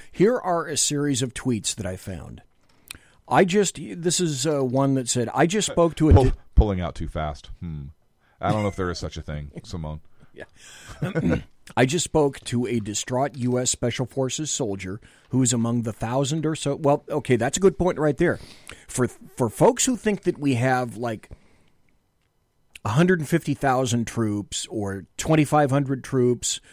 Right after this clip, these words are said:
Speaker 1: or ten thousand troops in northern Syria, we have a thousand.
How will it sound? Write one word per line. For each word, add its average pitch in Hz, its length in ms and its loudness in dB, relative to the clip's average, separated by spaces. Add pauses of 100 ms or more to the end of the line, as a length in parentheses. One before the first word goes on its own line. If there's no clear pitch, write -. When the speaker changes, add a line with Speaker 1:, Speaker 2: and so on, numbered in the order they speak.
(260)
Speaker 1:
or 104 200 -2
ten 156 240 2
thousand 135 460 2
troops 120 640 0
in 110 560 -4 (240)
northern 123 320 2
Syria, 156 480 0
we 127 200 -2
have 120 280 0
a 139 60 -6
thousand. 147 640 2